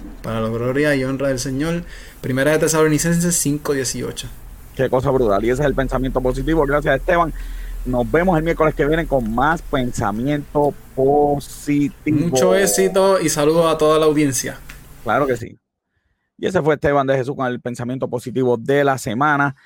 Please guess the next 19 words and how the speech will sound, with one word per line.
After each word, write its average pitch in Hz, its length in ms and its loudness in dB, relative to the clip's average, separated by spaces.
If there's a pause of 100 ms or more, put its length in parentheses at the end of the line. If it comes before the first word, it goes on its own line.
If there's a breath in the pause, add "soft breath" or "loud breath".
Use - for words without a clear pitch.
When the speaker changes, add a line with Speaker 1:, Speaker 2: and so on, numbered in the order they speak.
(340 loud breath)
Speaker 2:
Y 104 140 -8
bueno, 156 320 2
última 175 460 0
hora, 190 480 4
cierren 147 440 0
las 170 140 0
prensas. 160 420 -2
Miren 143 300 -2
lo 165 140 2
que 151 60 2
acaba 156 440 2
de 135 260 -2
ocurrir. 135 1000 0
Miren 127 320 -4
lo 131 120 -2
que 110 100 -6
acaba 127 420 0
de 120 240 0
ocurrir. 131 600 -2